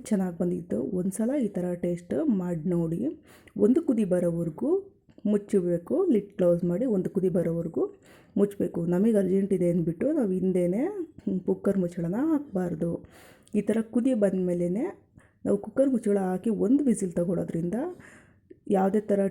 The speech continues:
ಟಿಫನ್ ಸಿಹಿಯೋದೋಗೋದಿಲ್ಲ, ಅಂದರೆ ತಳ ಹಿಡಿಯೋದಿಲ್ಲ, ಚೆನ್ನಾಗಿ ಉದುದ್ರಾಗಿ ಬರುತ್ತೆ. ನೋಡಿ,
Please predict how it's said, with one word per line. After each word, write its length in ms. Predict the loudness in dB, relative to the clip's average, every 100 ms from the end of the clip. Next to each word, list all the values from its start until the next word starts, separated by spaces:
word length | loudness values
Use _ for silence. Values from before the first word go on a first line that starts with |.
| -2
ಟಿಫನ್ 300 | -2 -2 -2 -6 0
ಸಿಹಿಯೋದೋಗೋದಿಲ್ಲ, 840 | 2 4 2 0 0 0 0 0 -2
ಅಂದರೆ 160 | -2 0
ತಳ 100 | 2 2
ಹಿಡಿಯೋದಿಲ್ಲ, 440 | 2 0 -2 -2 -4 -8 -14 -20 -20 _ _ 4
ಚೆನ್ನಾಗಿ 360 | 6 6 4 2 2
ಉದುದ್ರಾಗಿ 440 | 2 0 -2 -2 -2
ಬರುತ್ತೆ. 400 | -2 -2 -4 -6 -6 -12 _ _ -20 -20 -20 _ _ _ _ 0
ನೋಡಿ, 180 | 2 2